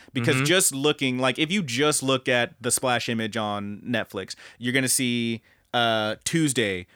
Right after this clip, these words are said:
Speaker 1: with this blonde hair and this modest dress, and i-, it, immediately you're like, she just looks as shy and innocent as she
Speaker 2: Yeah.
Speaker 1: really is. It's an immediate identifier.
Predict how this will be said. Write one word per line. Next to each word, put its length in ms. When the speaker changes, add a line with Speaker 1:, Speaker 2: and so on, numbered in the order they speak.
Speaker 1:
with 140
this 160
blonde 440
hair 540
and 160
this 140
modest 540
dress, 500
and 340
i-, 120
it, 180
immediately 540
you're 180
like, 300
she 180
just 300
looks 360
as 380
shy 380
and 180
innocent 400
as 140
she 100
Speaker 2:
Yeah. 80
Speaker 1:
really 400
is. 180
It's 160
an 60
immediate 500
identifier. 640